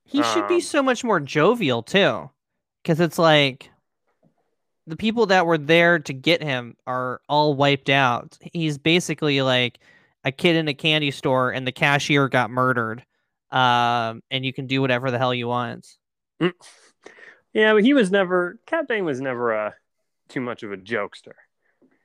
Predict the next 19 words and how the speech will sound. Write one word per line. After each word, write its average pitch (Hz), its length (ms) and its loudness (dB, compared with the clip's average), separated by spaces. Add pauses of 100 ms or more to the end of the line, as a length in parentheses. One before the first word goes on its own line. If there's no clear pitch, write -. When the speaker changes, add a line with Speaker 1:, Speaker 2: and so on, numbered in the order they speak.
(140)
Speaker 1:
No, 139 260 -4
he 131 140 -10
was 117 160 -10
not. 107 240 -14 (760)
Speaker 2:
Um, 117 640 -4 (480)
and 113 120 -8
then, 113 120 -4
yeah, 101 180 -2
that, 139 300 -2 (260)
boy, 107 220 -4
that 117 180 -6
duel, 139 420 -2 (920)
that 110 120 -6
was 110 100 -14
great. 135 400 -2 (340)
That 98 120 -4
was 101 120 -8
great 110 300 -6
stuff. 127 380 -6